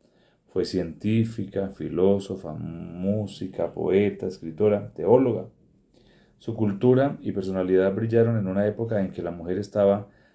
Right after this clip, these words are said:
relegada al hogar y las monjas debían permanecer en los conventos. Pero Dios sabe sacar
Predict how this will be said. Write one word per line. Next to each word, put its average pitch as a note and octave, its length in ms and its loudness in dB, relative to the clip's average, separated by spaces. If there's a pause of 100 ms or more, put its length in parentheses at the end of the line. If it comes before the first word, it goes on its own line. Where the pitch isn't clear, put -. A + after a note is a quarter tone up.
(140)
relegada F#2+ 840 0
al E2 120 -4
hogar G2+ 400 0 (640)
y F#2+ 80 -8
las F2+ 180 2
monjas G#2+ 480 0
debían F2+ 380 -2
permanecer G2+ 580 -2
en E2 140 -12
los D#2 160 -8
conventos. G#2+ 800 -4 (800)
Pero E2 180 -2
Dios F2+ 300 -2
sabe E2+ 260 2
sacar E2 540 -4